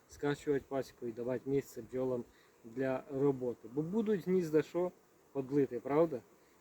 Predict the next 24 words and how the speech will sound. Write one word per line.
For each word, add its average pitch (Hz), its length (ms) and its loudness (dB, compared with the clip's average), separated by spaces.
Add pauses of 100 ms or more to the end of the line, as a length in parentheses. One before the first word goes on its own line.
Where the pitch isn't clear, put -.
Вже 147 200 10
гнізда 151 320 6
в 143 60 6
карніки 143 480 2
подлити, 151 440 -2
вони 139 200 4
не 135 140 2
крепко 151 360 2
спішать, 131 460 -4
та 131 80 -6
є 123 160 0
знизу 131 420 -2 (500)
гнать 135 440 -2
наверх. 131 340 0 (120)
А 120 40 -12
тим 151 160 -2
більше, 147 220 -4
якщо 135 260 -2
починається 135 880 -2 (440)
корона 175 440 6
зверху, 123 360 -4 (840)
це 151 120 -4
характеристика 143 800 0
вам 113 200 -8